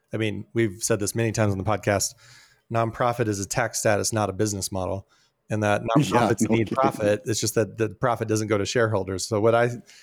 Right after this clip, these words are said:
Speaker 1: it just goes back to the mission. So what I hear in this is that they're essentially ten percent more profitable in a sense, uh,
Speaker 2: Yeah.
Speaker 1: a way of thinking about it, which nonprofits need to be profitable. It just doesn't go to
Speaker 2: Mm-hmm.
Speaker 1: shareholders.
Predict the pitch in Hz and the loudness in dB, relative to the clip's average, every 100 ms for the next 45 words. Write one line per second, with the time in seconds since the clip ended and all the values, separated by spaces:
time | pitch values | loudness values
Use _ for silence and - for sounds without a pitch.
0 | - _ - 120 117 110 120 104 107 101 | -20 _ -2 0 2 2 2 2 0 0
1 | 98 127 98 92 - 107 113 107 117 104 | -2 0 -2 -4 0 4 4 4 2 2
2 | 104 120 113 101 92 104 104 107 - 127 | 2 2 2 -2 0 0 0 0 0 0
3 | 113 104 101 113 101 - 101 98 - 98 | 0 -2 0 -2 -2 -4 -4 -6 -2 -2
4 | 95 90 87 87 90 - 98 - - - | -2 -6 -8 -8 -8 -10 -10 -8 -8 -10
5 | _ _ _ _ _ - 101 95 110 101 | _ _ _ _ _ -6 -4 0 -2 0
6 | 110 101 101 95 - 98 92 92 92 92 | 0 2 0 -2 -6 -8 -8 -6 -4 -4
7 | 98 120 110 117 113 120 104 98 107 104 | -2 -2 0 0 0 0 -2 -4 -6 -6
8 | 95 95 104 98 95 90 90 90 _ _ | -6 -4 -2 -2 -4 -8 -8 -10 _ _
9 | _ _ 123 110 104 98 92 90 90 101 | _ _ -2 0 0 -4 -4 -4 -2 -2
10 | - - - - - | -4 -10 -10 -10 -12